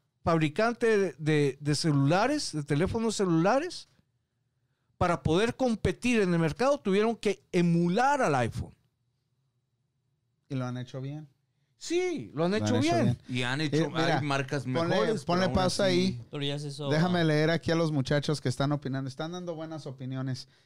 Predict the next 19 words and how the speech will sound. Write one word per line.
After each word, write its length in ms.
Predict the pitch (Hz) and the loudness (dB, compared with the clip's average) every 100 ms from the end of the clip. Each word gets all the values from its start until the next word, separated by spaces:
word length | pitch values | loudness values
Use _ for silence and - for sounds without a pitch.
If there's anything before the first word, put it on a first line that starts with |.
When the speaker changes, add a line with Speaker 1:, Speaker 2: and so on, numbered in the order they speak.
| _ _ _ _ _ _ _ | _ _ _ _ _ _ _
Speaker 2:
Y 380 | 165 180 196 202 _ _ _ _ _ _ _ | -8 -6 -6 -10 _ _ _ _ _ _ _
yo 160 | - 147 | -4 -2
estoy 180 | 147 170 | 0 0
de 60 | |
acuerdo 240 | 170 170 165 | 0 0 -2
aquí 180 | - 156 | -2 -6
con 180 | 165 | -4
el 120 | 147 131 | -4 -2
Canelo. 600 | 131 135 143 165 - _ _ _ _ _ _ _ _ _ | -4 0 2 0 -2 _ _ _ _ _ _ _ _ _
Depende 720 | 147 156 135 190 202 220 226 175 | -6 -6 -2 -4 -2 -4 -6 -10
en 100 | 147 | -8
qué 140 | 175 | -8
posición 480 | 170 190 147 139 160 | -8 -10 -10 -10 -10
económica 540 | 170 147 143 160 151 131 | -10 -8 -8 -10 -10 -12
estés, 580 | - 151 170 185 - - | -10 -8 -8 -10 -16 -12
es 240 | 135 135 | -6 -6
como 260 | - 151 131 | -4 -4 0
debes 360 | 131 135 135 | 0 0 -2
de 340 | 127 135 143 | -4 -4 -4